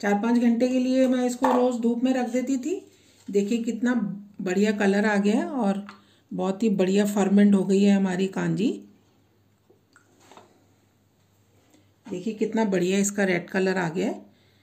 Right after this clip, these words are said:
गाजरें भी हमारी खट्टी हो गई हैं। फर्मेंटेड ड्रिंक हमारी हेल्थ के लिए बहुत ही अच्छे होते हैं, हमारे, अ, पाचन के लिए बहुत बढ़िया होते हैं। और सर्दियों में हम लोग पानी नहीं पीते हैं ज़्यादा, तो इस तरह से आप अगर पिएंगे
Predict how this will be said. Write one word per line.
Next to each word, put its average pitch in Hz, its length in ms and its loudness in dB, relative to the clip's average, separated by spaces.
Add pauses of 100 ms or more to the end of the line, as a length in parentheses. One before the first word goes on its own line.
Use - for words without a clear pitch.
(880)
गाजरें 185 440 0
भी 233 120 2
हमारी 233 280 4
खट्टी 220 360 -2
हो 233 120 4
गई 226 200 4
हैं। 330 200 2 (260)
फर्मेंटेड 254 480 0
ड्रिंक 294 320 2
हमारी 262 340 4
हेल्थ 240 340 0
के 254 80 0
लिए 262 140 2
बहुत 214 280 -2
ही 254 60 0
अच्छे 240 280 -2
होते 220 260 -2
हैं, 277 280 -4 (160)
हमारे, 214 640 0
अ, 208 100 -4
पाचन 202 680 0
के 233 100 2
लिए 220 480 -2 (1120)
बहुत 190 200 -6
बढ़िया 196 340 -4
होते 214 240 -4
हैं। 277 200 -2
और 220 420 -2
सर्दियों 240 340 2
में 277 100 8
हम 269 160 8
लोग 277 160 4
पानी 262 260 6
नहीं 302 200 6
पीते 285 260 0
हैं 277 140 6
ज़्यादा, 247 460 0 (400)
तो 254 60 -2
इस 247 280 -2
तरह 285 220 2
से 294 160 0
आप 277 220 2
अगर 269 220 4
पिएंगे 247 500 4